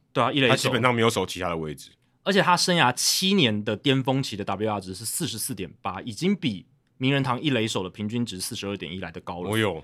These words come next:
Speaker 1: 所以他的巅峰期已经是超越名人堂平均值了。
Speaker 2: 就现-，现在就看他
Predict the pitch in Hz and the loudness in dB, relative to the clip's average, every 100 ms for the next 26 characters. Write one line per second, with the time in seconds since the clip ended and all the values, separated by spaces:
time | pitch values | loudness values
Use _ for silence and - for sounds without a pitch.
0 | _ 190 175 190 170 185 180 180 185 127 | _ 4 8 8 8 6 6 2 2 -2
1 | 104 135 151 - 165 165 180 117 110 113 | 0 -2 -2 0 4 6 6 4 2 -2
2 | 110 107 98 104 104 - - - _ - | -4 -6 -6 -4 -6 -8 -14 -20 _ 2
3 | 151 170 135 - 175 156 139 151 127 123 | 4 4 4 4 6 6 6 4 8 6